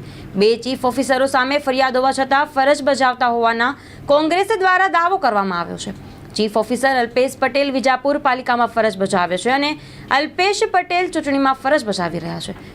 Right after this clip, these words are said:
કોંગ્રેસ મહામંત્રી નરેન્દ્ર પટેલે ચૂંટણી પંચને લેખિત રજૂઆત કરી છે અને ચીફ ઓફિસર અલ્પેશ પટેલને હોદ્દા ઉપરથી દૂર કરવા વિનંતી કરવામાં આવી છે. જે રીતે આપણે વાત કરી મહેસાણાની કે મહેસાણા ઊંઝામાં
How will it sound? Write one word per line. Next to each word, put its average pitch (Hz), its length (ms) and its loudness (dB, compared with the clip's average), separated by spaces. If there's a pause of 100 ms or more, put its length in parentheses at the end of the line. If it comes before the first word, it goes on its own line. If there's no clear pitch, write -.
કોંગ્રેસ 202 400 2
મહામંત્રી 240 520 0
નરેન્દ્ર 240 360 2
પટેલે 247 400 2
ચૂંટણી 262 320 -2
પંચને 269 600 -2 (320)
લેખિત 269 320 0
રજૂઆત 294 520 2
કરી 285 200 0
છે 302 100 -2
અને 311 160 0
ચીફ 349 300 -2
ઓફિસર 311 400 2
અલ્પેશ 320 420 -2
પટેલને 294 340 0
હોદ્દા 240 280 2
ઉપરથી 240 340 -2
દૂર 294 200 0
કરવા 247 260 0
વિનંતી 233 380 -2
કરવામાં 165 380 -4
આવી 175 140 -8
છે. - 160 -12 (1160)
જે 196 140 4
રીતે 208 200 2
આપણે 220 240 2
વાત 233 300 0
કરી 277 200 2
મહેસાણાની 269 720 2
કે 311 100 0
મહેસાણા 277 560 2
ઊંઝામાં 277 720 2